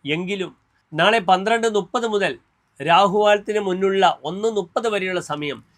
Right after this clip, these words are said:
ശുഭകാര്യങ്ങൾക്കായി സമയം കണ്ടെത്താവുന്നതാണ്. മറ്റൊരു പ്രധാനപ്പെട്ട വിഷയം, നാളെ നിർബന്ധമായും സർപ്പക്ഷേത്ര ദർശനം നടത്തണം. നാളെ ചോതി നക്ഷത്രമാണ്. സർപ്പക്ഷേത്രത്തിൽ ആയില്യപൂജ, സർപ്പബലി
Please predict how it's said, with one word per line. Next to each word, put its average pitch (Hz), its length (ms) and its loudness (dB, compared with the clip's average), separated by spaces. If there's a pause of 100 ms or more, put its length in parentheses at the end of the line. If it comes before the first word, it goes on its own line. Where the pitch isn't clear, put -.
(120)
ശുഭകാര്യങ്ങൾക്കായി 170 920 -2
സമയം 151 260 -4
കണ്ടെത്താവുന്നതാണ്. 156 840 -2 (400)
മറ്റൊരു 151 280 -2
പ്രധാനപ്പെട്ട 214 560 4 (120)
വിഷയം, 180 320 -4
നാളെ 156 200 -4
നിർബന്ധമായും 170 680 -4 (260)
സർപ്പക്ഷേത്ര 180 640 -4 (120)
ദർശനം 196 360 -4
നടത്തണം. 185 420 -6 (600)
നാളെ 165 160 -2
ചോതി 175 340 -4
നക്ഷത്രമാണ്. 185 540 -4 (280)
സർപ്പക്ഷേത്രത്തിൽ 175 720 -6 (120)
ആയില്യപൂജ, 180 480 0 (160)
സർപ്പബലി 175 500 -4